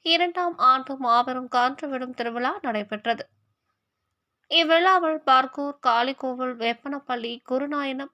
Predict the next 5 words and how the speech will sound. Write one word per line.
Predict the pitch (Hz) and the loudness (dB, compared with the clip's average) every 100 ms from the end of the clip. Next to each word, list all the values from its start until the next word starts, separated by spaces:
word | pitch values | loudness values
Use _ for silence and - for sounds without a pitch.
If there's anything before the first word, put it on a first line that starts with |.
| _ | _
அ, | 220 | -4
பள்ளி, | 220 226 226 214 - _ _ _ _ _ | -2 -2 -2 -6 -10 _ _ _ _ _
வரட்னப்பள்ளி, | 294 302 339 - 349 - 269 262 269 262 | 2 4 2 -4 -12 -2 -2 0 -4 -2
தருமபுரி, | 247 247 294 285 247 240 - 240 | 0 0 -4 -8 -8 -8 0 4
ராயக்கோட்டை, | 240 277 285 240 226 233 240 | 4 2 -4 -8 -6 -6 -6